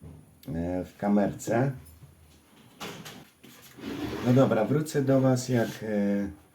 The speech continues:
naładuję kamerę, bo włożyłem baterię i nie działa i przeczytałem, że, no, trzeba ją naładować. Także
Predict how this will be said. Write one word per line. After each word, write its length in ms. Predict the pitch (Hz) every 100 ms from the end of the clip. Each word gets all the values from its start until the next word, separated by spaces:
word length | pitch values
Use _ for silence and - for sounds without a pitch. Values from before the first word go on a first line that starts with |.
| - - _ _ _ _
naładuję 480 | 120 123 123 123 104
kamerę, 480 | 117 104 98 98 104
bo 440 | 101 92 90 85 - - -
włożyłem 480 | - 104 110 107 104
baterię 540 | 107 120 107 104 85
i 280 | 80 85 90
nie 180 | 95 98
działa 520 | 117 104 92 85 80
i 180 | 76 73 -
przeczytałem, 560 | - - 107 98 90
że, 180 | 90 87
no, 160 | 87 92
trzeba 280 | - 107
ją 160 | 95 95
naładować. 720 | 101 104 104 123 113 107 - - - - - - -
Także 580 | 101 98 101 104 101